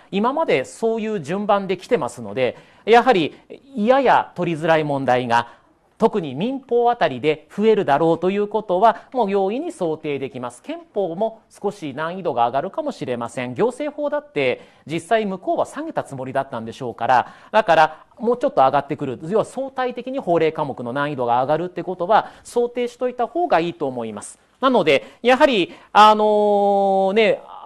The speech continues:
来年もう一回受けるぞというのであれば、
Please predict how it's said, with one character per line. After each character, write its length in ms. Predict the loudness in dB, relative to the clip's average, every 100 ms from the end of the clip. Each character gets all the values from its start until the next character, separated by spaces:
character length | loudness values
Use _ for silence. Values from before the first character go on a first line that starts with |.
| -8
来 200 | 0 0
年 280 | 2 -4 -6 -8
も 160 | -4
う 40 | -4
一 40 |
回 260 | -2 0 0
受 160 | -2
け 100 | -2
る 80 | -2
ぞ 160 | 0 -4
と 240 | -4 -4 -4
い 80 |
う 120 | -4 -2
の 140 | -2
で 100 | -2
あ 140 | 0
れ 160 | 2 0
ば、 340 | 2 2 2